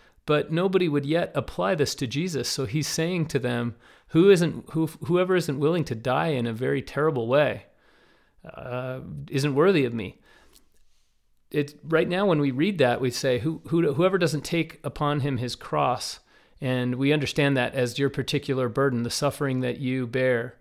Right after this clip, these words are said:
some of which may be, um, unjustified. And the, the point is that to us, that metaphor is absolutely clear. But to those listening during the lifetime of Jesus, it would have been far less than clear. It would have been very challenging for them to hear,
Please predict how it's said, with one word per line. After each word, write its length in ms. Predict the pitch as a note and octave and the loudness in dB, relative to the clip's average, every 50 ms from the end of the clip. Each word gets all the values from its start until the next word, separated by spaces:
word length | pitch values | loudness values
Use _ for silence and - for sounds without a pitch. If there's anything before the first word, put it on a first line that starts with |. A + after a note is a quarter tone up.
| _ - _ _ - | _ -20 _ _ -10
some 240 | - - D#3 C#3+ C#3+ | -6 -2 0 2 0
of 100 | C3+ B2 | 0 0
which 220 | C3 C3 B2+ - | 0 -2 -2 0
may 220 | C3 B2+ B2+ B2+ B2 | -2 0 0 0 -2
be, 460 | B2 B2+ B2+ B2 B2 B2 A#2+ - _ _ _ _ _ _ _ _ _ - | -2 -2 -2 -2 -2 -4 -6 -8 _ _ _ _ _ _ _ _ _ -10
um, 520 | C3+ C3 C3 C3 B2+ B2 B2+ C3 B2 - _ _ _ _ _ _ _ - - - | -8 -6 -6 -6 -6 -8 -10 -10 -12 -14 _ _ _ _ _ _ _ -18 -8 -2
unjustified. 800 | C#3+ C3 B2 D3+ D#3 D3 - D3+ - - B2+ A2+ F#2 G2 C3+ - _ _ _ _ _ - | -2 0 2 2 2 0 0 -4 -4 -2 -4 -4 -4 -6 -8 -12 _ _ _ _ _ -4
And 180 | D3 C#3 C3 | -2 -2 0
the, 280 | C3+ C3+ C3 C3 C3 - | 2 2 2 2 0 -2
the 120 | - C3+ - | -4 -8 -8
point 340 | - - - F3+ F3+ F3 F3 | -6 0 2 2 2 4 4
is 300 | D#3 D3+ D#3 C#3 - - | 4 4 4 4 2 2
that 180 | C#3+ C#3 - - | 2 0 0 -2
to 220 | E3+ - - - | -8 -8 -2 2
us, 300 | E3+ D#3+ D3 C#3 - - | 4 4 4 4 0 0
that 220 | - C#3+ C#3+ C#3 | 0 0 0 2
metaphor 420 | C#3+ C#3+ D3 D3 - - C#3+ B2+ A#2+ | 2 0 0 0 -2 -2 0 0 0
is 100 | A2+ - - | -2 -2 0
absolutely 600 | C#3+ D3 C#3 - - D3+ C#3 C#3 C3+ - C3+ B2 | 0 0 0 0 -2 0 0 0 -2 -2 -6 -6
clear. 480 | - - - D3 C#3+ C3+ G2+ B2 - - - - - - _ _ - | -6 -6 -4 -2 -2 -2 -4 -6 -8 -14 -20 -20 -20 -20 _ _ -2
But 140 | D#3 D#3 - | -2 0 2
to 100 | D#3+ C3+ | 4 6
those 240 | D3+ D#3 D#3 C#3+ | 6 6 6 4
listening 440 | D#3 D#3+ D#3 - - D#3+ D3+ C#3+ C#3 | 4 2 2 2 2 2 2 2 2
during 240 | B2+ D3 C#3+ C#3 C3 | 2 2 2 2 2
the 80 | A#2+ A#2+ | 0 -2
lifetime 520 | A#2+ C3+ D#3+ F3+ F3 - - D3 B2+ B2+ | 0 0 0 0 -2 0 -2 0 0 0
of 120 | B2 A2+ | -2 -4
Jesus, 500 | - C3 B2+ A#2+ A2+ A2+ A#2 - - - - - - - _ - | -4 -6 -6 -6 -4 -6 -6 -6 -8 -12 -12 -18 -20 -20 _ -6
it 80 | - D3 | -4 0
would 120 | D3+ D#3 | 2 2
have 100 | C#3+ C3+ | 2 4
been 140 | C3+ C3 B2 | 4 2 2
far 360 | - - - D3+ C#3+ D#3 E3 | 0 -2 0 2 2 4 4
less 220 | D3 B2+ A#2 - - | 4 2 0 0 -4
than 160 | - B2 B2 | -6 -8 -10
clear. 360 | - - C#3 C3+ B2+ - C3+ D3 | -8 -8 -8 -8 -8 -8 -10 -6
It 60 | D3 C3+ | -2 0
would 140 | C3+ C#3+ | 0 0
have 40 | C3+ | 0
been 140 | C3 B2 A#2 | 0 -4 -4
very 460 | A#2 A#2 A2 C3 D3 D#3+ E3 D#3+ C#3+ | -4 -6 -2 2 4 4 4 4 2
challenging 680 | - - - D3 C3+ C#3+ D#3 D3+ B2+ A#2 A#2+ A#2+ A2+ A#2 | -2 -4 -4 -2 -2 0 0 0 -2 -2 -4 -4 -6 -6
for 160 | - - C3 | -6 -6 -6
them 160 | B2 B2+ B2 | -4 -4 -6
to 60 | B2 | -6
hear, 420 | A#2+ - - D3+ C#3+ C#3 B2 A#2+ | -8 -8 -6 -4 -2 -2 -2 -4